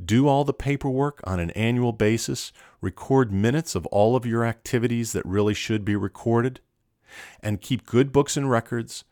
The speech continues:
separate bank accounts, et cetera. From the perspective of protecting the business from your creditors, it may be harder in a single member L L C, particularly in light of these recent cases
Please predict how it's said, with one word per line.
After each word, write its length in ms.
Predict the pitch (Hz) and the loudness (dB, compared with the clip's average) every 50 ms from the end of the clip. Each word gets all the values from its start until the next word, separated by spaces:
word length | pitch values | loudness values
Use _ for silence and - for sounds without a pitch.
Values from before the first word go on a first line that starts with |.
| _ | _
separate 520 | - - - - 110 - - 120 110 - - | -12 -8 -2 0 0 0 0 -4 -6 -2 -2
bank 260 | 98 92 92 90 - | -2 0 -2 -2 -4
accounts, 640 | 95 - - - 85 82 82 - - - - - - | -6 -6 -6 -6 -6 -6 -6 -8 -12 -16 -16 -16 -12
et 140 | - 85 - | -12 -10 -8
cetera. 420 | - - - 82 78 67 - - _ _ _ _ _ _ _ _ _ _ _ _ _ _ - - - - - _ | -6 -4 -4 -4 -6 -6 -12 -16 _ _ _ _ _ _ _ _ _ _ _ _ _ _ -20 -20 -20 -20 -20 _
From 300 | - - 127 117 110 - _ - - | -4 0 2 2 2 0 _ -14 -12
the 180 | 95 95 101 | -6 -6 -6
perspective 720 | - - - 98 - - - 131 127 - - 127 117 101 | -4 -4 -6 -6 -4 -2 0 -2 0 0 2 0 2 2
of 240 | - 104 98 82 - | 0 -4 -6 -6 -6
protecting 640 | - 104 - - - - 135 - - - 117 107 92 | -8 -8 -8 -6 -6 -4 -4 -4 -2 -2 0 0 0
the 80 | 87 | -2
business 760 | 76 80 - - 202 247 247 180 107 78 76 - - - - _ _ _ | -2 -2 2 4 4 4 4 0 -4 -6 -8 -10 -12 -14 -16 _ _ _
from 280 | - - 113 104 98 | -6 -2 -2 -2 -2
your 300 | 98 98 113 175 240 262 | -2 -2 0 0 0 0
creditors, 680 | 254 - - - 104 87 80 76 71 67 65 - - - _ - | -2 -4 -2 0 0 0 0 -2 -6 -10 -12 -14 -16 -18 _ -12
it 160 | 90 87 87 | -10 -8 -4
may 220 | 101 110 127 156 170 | -2 0 0 0 0
be 140 | 165 180 | -2 -4
harder 500 | 160 - - - 185 190 185 139 101 90 | -6 -4 -4 -2 0 0 2 0 0 -2
in 180 | - - 92 90 | -2 -4 -6 -6
a 40 | 85 | -6
single 380 | - - - 98 92 87 87 | -6 -4 -4 -4 -2 -2 -2
member 340 | 90 85 85 82 80 82 - | -2 -2 -4 -4 -4 -6 -6
L 220 | - 80 80 78 76 | -6 -8 -8 -8 -8
L 100 | 73 73 | -10 -10
C, 400 | - - - 80 78 80 90 _ _ _ _ _ _ _ _ - - - - - | -12 -10 -10 -10 -10 -10 -14 _ _ _ _ _ _ _ _ -20 -20 -20 -18 -12
particularly 680 | - 104 - - - 127 120 - - 120 120 120 120 113 | -12 -10 -6 -2 -2 -2 0 0 0 0 2 2 2 2
in 200 | 101 90 87 85 | 0 0 0 0
light 240 | 87 92 101 104 | 0 2 2 0
of 80 | 98 78 | 0 -2
these 240 | 80 87 80 78 85 | -4 -8 -8 -8 -6
recent 420 | 85 90 104 110 - - 156 147 | -4 -4 -2 -2 -2 -4 -6 -6
cases 600 | - - 139 156 147 131 - 90 85 82 - - | -4 -4 -4 -2 -2 -2 -4 -6 -6 -6 -8 -12